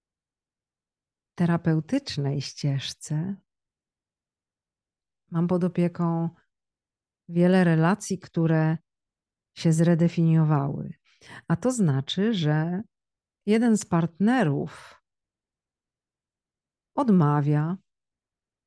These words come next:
kroczenia wspólną drogą rozwoju. Ci świadomi trochę cierpią, ale potem im mówię: "A po co cierpisz?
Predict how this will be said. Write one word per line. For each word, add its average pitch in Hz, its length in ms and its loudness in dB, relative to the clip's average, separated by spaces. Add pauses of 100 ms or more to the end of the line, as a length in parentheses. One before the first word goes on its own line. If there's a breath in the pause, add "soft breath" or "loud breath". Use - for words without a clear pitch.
(100)
kroczenia 156 560 0
wspólną 180 520 0
drogą 151 420 2
rozwoju. 147 640 -4 (3250)
Ci 202 120 0
świadomi 180 540 -2
trochę 151 280 -2
cierpią, 156 800 -2 (840 loud breath)
ale 165 140 -2
potem 185 260 0
im 180 120 2
mówię: 170 500 0
"A 170 80 -6
po 320 200 -2
co 190 180 -2
cierpisz? - 840 -10